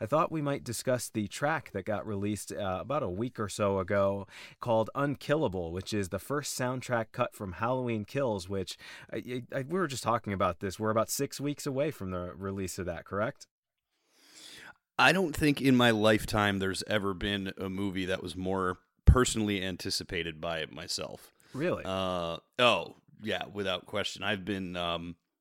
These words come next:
Speaker 2: and part of that is just due to, you know, all the setbacks with, with the film itself. So, and, and also because in the last few years,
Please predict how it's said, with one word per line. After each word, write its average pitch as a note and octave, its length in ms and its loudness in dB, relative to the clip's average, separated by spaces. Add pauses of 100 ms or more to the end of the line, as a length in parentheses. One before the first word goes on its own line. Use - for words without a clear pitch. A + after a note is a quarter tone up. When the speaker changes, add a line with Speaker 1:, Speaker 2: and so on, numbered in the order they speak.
(400)
Speaker 2:
and F#3+ 140 6
part G3 160 6
of C3+ 80 6
that A2 200 6
is F#2 100 -2
just G#2 260 -2
due G2 240 2
to, F2 500 -4 (240)
you F#2 100 -6
know, E2 160 -4
all F2+ 220 0
the E2+ 120 -4
setbacks - 840 0 (500)
with, F#2 300 -6
with G2 180 -4
the F2+ 80 -10
film E2+ 320 -2
itself. E2+ 540 -2 (1000)
So, D3 640 8
and, D3+ 180 4
and E3 200 6
also G3 340 8
because D3 460 6
in C#3+ 160 4
the B2+ 80 4
last A#2+ 340 4
few B2 200 4
years, G#2 680 2